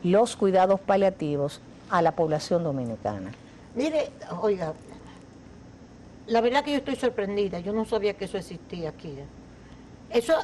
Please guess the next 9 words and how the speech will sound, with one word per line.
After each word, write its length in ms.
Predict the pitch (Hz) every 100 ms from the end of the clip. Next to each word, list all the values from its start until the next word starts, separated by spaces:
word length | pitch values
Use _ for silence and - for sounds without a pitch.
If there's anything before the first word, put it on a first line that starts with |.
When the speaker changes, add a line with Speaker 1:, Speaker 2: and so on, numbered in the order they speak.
| -
Speaker 2:
eso 220 | 269 330
está, 320 | 320 - 269
o 60 | 247
sea, 260 | 262 196 -
una 240 | - 320 339
persona 380 | 320 320 302 294
tiene 240 | 294 302 294 - - - - - - -
su 220 | - 269 247
formación 800 | 277 247 233 - 277 285 311